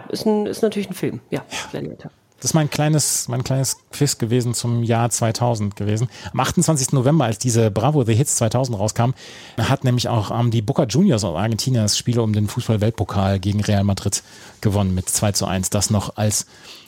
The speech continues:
Speaker 2: Zusatzinfo. Was wir allerdings auch hatten hier, und das ist eigentlich auch eine schöne Tradition ge-, geworden über die Jahre, wo wir uns um die Jahrescharts beziehungsweise um die Jahres-C D der Bravo-Hits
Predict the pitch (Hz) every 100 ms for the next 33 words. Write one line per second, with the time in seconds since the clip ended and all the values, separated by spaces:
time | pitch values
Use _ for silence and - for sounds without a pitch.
0 | _ - - 151 123 104 - - 120 110
1 | - 98 92 73 _ - 110 135 156 151
2 | 147 143 143 170 180 147 127 135 175 147
3 | 120 110 160 165 139 117 151 131 - 117
4 | 104 180 220 - 123 110 104 110 101 113
5 | 101 107 135 175 127 117 107 107 107 117
6 | 196 - - - - 107 117 127 127 123
7 | 131 120 104 107 113 123 139 156 190 117
8 | - - _ _ - 139 123 131 - -
9 | 127 107 113 107 110 98 104 107 175 -
10 | - 117 110 107 101 104 123 127 107 -